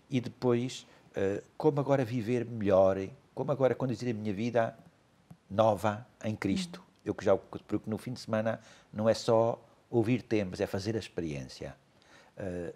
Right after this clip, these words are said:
Speaker 1: aí, de facto, é uma experiência de encontro em que se ora por cada pessoa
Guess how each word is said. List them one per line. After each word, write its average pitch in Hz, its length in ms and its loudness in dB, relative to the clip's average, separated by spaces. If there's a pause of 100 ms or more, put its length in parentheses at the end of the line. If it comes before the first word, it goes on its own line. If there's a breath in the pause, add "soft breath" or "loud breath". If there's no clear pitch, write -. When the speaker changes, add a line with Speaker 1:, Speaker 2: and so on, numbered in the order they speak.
Speaker 1:
aí, 104 420 -2
de - 80 -14
facto, 98 240 -6
é - 320 -10
uma 95 160 -8
experiência 104 540 -4
de 101 80 2
encontro 98 460 0
em 104 60 -4
que 107 260 -4 (460 loud breath)
se 107 420 -2
ora 107 260 6
por 113 140 -6
cada 107 200 0
pessoa 95 480 -2